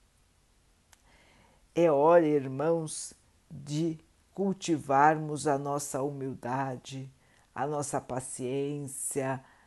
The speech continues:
a nossa força de vontade e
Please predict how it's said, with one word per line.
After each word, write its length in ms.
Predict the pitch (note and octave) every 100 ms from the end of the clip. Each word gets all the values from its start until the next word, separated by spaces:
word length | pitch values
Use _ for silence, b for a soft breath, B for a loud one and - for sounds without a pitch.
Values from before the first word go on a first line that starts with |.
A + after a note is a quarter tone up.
| _
a 180 | - F3
nossa 400 | D#3+ D#3+ E3+ D3+
força 640 | - D#3+ D#3+ D3 D3 C#3+
de 160 | C3+
vontade 1200 | C3 C#3 C3+ - - B2+ D3 D3+ C#3+ D#3 D3 D3+ - _ _ _ _ _ _ _ _ _ _ _ _ _ _ -
e 300 | F3 D3